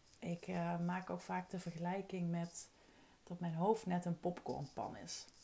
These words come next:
Dat zeg ik ook altijd tegen al mijn klanten. Dat is het popcorn effect. En dat hebben vooral creatieve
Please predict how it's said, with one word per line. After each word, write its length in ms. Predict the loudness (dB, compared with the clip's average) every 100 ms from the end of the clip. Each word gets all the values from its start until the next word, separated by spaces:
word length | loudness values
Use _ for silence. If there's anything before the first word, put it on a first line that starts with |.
| -8 -8
Dat 100 | -6
zeg 160 | -4 -2
ik 180 | -2 -4
ook 100 | -4
altijd 260 | -2 -2
tegen 240 | -2 -4 -4
al 180 | 2 2
mijn 180 | 4 0
klanten. 520 | 2 2 2 -2 -2
Dat 120 | -2
is 60 | -2
het 180 | -4 -2
popcorn 500 | -2 0 0 2 2
effect. 480 | 0 -2 -4 -6 -12 -14 -16 -12 -10
En 140 | 0 2
dat 120 | 2
hebben 360 | 0 2 0 0
vooral 560 | -4 0 2 4 2 -2
creatieve 640 | -2 0 0 0 0 0